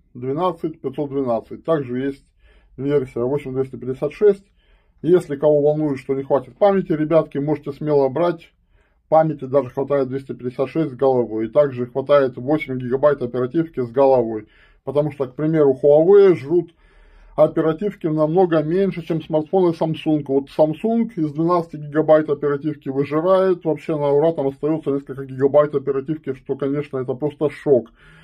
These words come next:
В то время, когда на Huawei, у меня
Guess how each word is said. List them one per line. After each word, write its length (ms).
В 80
то 140
время, 300
когда 520
на 140
Huawei, 840
у 100
меня 500